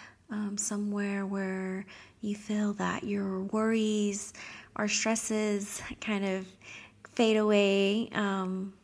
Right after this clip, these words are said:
the time that you're there, I feel like that's a, a part that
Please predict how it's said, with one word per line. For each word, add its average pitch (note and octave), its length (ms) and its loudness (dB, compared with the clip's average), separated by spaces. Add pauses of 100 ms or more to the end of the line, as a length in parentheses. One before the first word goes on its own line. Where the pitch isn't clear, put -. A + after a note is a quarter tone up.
(320)
the G#3+ 140 2
time G#3 320 2
that - 120 0
you're F#3+ 200 2
there, F#3 600 4 (420)
I G#3 120 -4
feel G#3 180 0
like F#3 220 0
that's F#3+ 500 0
a, F#3 380 0
a F#3+ 80 -4
part G3+ 340 0
that - 140 -2